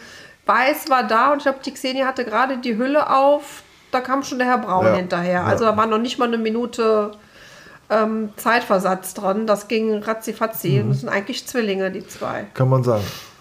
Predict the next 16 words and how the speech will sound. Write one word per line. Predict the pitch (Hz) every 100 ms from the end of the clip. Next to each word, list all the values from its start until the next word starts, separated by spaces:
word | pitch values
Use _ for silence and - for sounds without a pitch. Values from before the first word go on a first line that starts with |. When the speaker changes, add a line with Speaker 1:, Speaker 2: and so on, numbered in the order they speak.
| -
Speaker 2:
Orange | 127 117 135 180 185 - - _ -
Speaker 1:
Ja. |
Speaker 2:
auch | 110 127 143 - - _ _ _ _ _ - - _ _ _ _ _ _ _ _ _ -
ruhiger | 127 113
geworden. | 92 - - - - _
Speaker 1:
Ja. | - 240 165
Speaker 2:
Orange | 170 170
ist |
ein | 147
bisschen | 139 135
ruhiger | 110 104 92
geworden. | - - 101 - _ _ _ -
Kennt | - 160 123
halt | 92
alles | - 73 71
schon. | - -